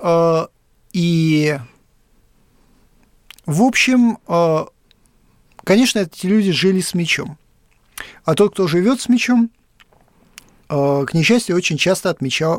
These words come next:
умирает. И у нас, а, со второй половины одиннадцатого века раз за разом идут известия о боярах, погибших на поле брани. А, иногда их по нескольку гибло в одном сражении. А,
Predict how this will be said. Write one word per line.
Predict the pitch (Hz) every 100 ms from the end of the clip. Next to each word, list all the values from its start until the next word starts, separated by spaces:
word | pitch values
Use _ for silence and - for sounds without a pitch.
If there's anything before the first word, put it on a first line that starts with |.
| -
умирает. | 156 156 139 123 - - _ _ - - - - _
И | 151
у | 165
нас, | 214 254 - - 170
а, | 165 160 151 147 143
со | 165
второй | - 185 165
половины | 151 151 151
одиннадцатого | 147 143 151 - 165
века | 247 - 185
раз | 220 165
за | 170
разом | 151 139 131 135
идут | 131 131
известия | 131 135 240 247 - 180
о | 131
боярах, | 131 147 214 220 208 - -
погибших | 143 135 156 - - - _ _
на | 135
поле | 123 143 131
брани. | 147 208 247 269 _ _ _ - - - - - _
А, | 156 147 143 147 143 143
иногда | 151 160 208
их | 185
по | -
нескольку | 139 220 254 247 220 214
гибло | 196 226 202 196 220 _ -
в |
одном | 190 180 196
сражении. | - 190 175 180 170 175 180 _ _ _ _ _ - - - - -
А, | 151 147 147 147 147 139